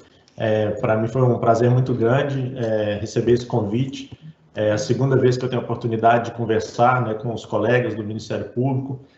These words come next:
Em dois mil e dezoito, no nono Congresso Brasileiro de Gestão do Ministério Público, tive a oportunidade aí presencialmente em Brasília, né, de falar um pouquinho sobre integridade, governança e algumas coisas que a gente tava fazendo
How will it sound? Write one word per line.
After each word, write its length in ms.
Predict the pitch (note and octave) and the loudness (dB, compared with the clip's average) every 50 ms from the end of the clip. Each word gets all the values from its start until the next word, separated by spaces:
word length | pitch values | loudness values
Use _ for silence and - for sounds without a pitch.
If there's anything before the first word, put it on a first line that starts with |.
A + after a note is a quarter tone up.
| _ _ _ _ - | _ _ _ _ -4
Em 140 | A2+ A#2 A2 | -2 2 4
dois 180 | A2+ A#2 A2 | 4 4 4
mil 160 | B2 B2 B2+ | 4 2 2
e 20 | B2 | 2
dezoito, 640 | B2 A#2 F#2+ F#2+ A#2 B2 C#3+ C#3+ B2 - - - A2 | 2 0 2 4 6 6 8 6 6 4 2 -2 -4
no 280 | A2 A2+ A2+ A2 G#2+ G#2+ | -4 -2 -2 0 0 0
nono 540 | A2 B2 B2 C3+ C3+ B2 A#2+ A2 A2 G#2 | 2 4 4 4 4 4 2 2 2 0
Congresso 420 | - A#2 G#2+ G2 A2+ A2+ A#2 - - | -2 -2 -4 -2 0 0 -2 0 0
Brasileiro 460 | A#2 A2 G2+ G#2 G2 G#2+ A2 G#2+ G#2 | 0 0 0 2 2 2 2 2 0
de 80 | G2+ G#2+ | 0 0
Gestão 360 | G#2+ G#2+ - - A#2+ B2 A#2+ | 0 0 0 0 2 2 2
do 60 | A2 | 2
Ministério 420 | A2 G#2+ G#2+ - - G#2+ - - - | 0 0 -2 -2 -2 -2 -2 0 2
Público, 280 | B2 B2+ B2 B2 - | 2 2 2 2 0
tive 160 | - A#2+ A2 A#2 | -2 0 2 2
a 40 | |
oportunidade 680 | A#2 - A#2 A#2 - A2 A2 G#2+ G#2+ A2 A2+ A2+ A2 A2+ | 4 4 2 2 0 0 0 2 6 6 6 6 6 4
aí 100 | A2 A2+ | 2 2
presencialmente 840 | A#2 B2 B2 A#2+ A#2+ A#2+ A#2+ - A#2 G#2+ A2 A2+ B2 C#3 C3+ - B2 | 2 2 2 0 2 0 0 2 2 2 2 2 0 -2 -2 -4 -6
em 40 | A#2 | -4
Brasília, 640 | - A2+ G#2+ A2 - G#2+ B2 C3 B2+ B2+ - - - _ _ _ _ _ _ A2 | -2 -2 -2 -2 0 -2 0 0 0 -2 -4 -8 -12 _ _ _ _ _ _ -4
né, 160 | G#2+ A2 A#2 | 0 0 0
de 160 | A2 G2+ G#2+ | 0 0 -2
falar 240 | G#2+ - A#2+ A2+ A2+ | 0 2 4 4 4
um 60 | - | 4
pouquinho 320 | - A#2+ A#2+ - B2+ C3 B2+ | 2 0 -2 0 -2 -2 -2
sobre 240 | - C3+ A#2+ A#2+ A#2+ | 0 0 0 0 0
integridade, 640 | A#2+ B2+ A#2+ A2 - A2 G#2 A#2+ B2+ C#3 - A#2+ | 0 0 0 0 -2 0 2 4 4 4 2 0
governança 760 | A2+ B2 B2 A#2 A#2 A2 A2+ A2+ A#2 C3 C#3 C#3+ C#3 - - | 0 0 0 0 0 0 0 -2 -2 0 -2 -2 -2 -2 0
e 40 | B2 | 0
algumas 260 | A#2 - B2+ B2 - | 0 0 0 -2 -2
coisas 180 | - B2 A#2+ - | 0 0 -2 0
que 80 | - | 0
a 20 | A#2+ | -2
gente 160 | B2 B2 - | -2 -2 0
tava 200 | - A2+ A2+ A2+ | 2 2 2 2
fazendo 440 | - A2+ G#2+ G#2+ A2+ A2+ - - | 2 0 0 2 2 0 0 -2